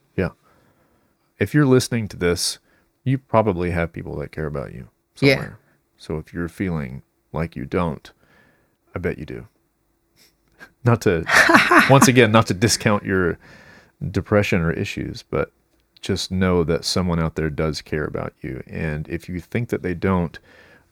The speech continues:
Speaker 1: I've seen it many times. Some, some random person that I don't know I'm connected with on Facebook, I just see a post, you know, about somebody going through a hard time or something. And, you know, I go in and read, and I see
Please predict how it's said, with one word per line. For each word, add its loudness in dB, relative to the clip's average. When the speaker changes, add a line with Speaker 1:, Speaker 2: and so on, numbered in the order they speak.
Speaker 1:
I've 2
seen 0
it -2
many 0
times. -12
Some, -2
some -2
random 0
person -2
that -2
I 4
don't 4
know 2
I'm -2
connected -2
with -2
on -2
Facebook, -4
I -6
just -4
see -2
a 0
post, -6
you -8
know, -6
about -6
somebody -6
going -4
through -6
a -8
hard -2
time -4
or -8
something. -8
And, -12
you 2
know, 0
I 2
go 2
in 0
and -4
read, -2
and -6
I 0
see -4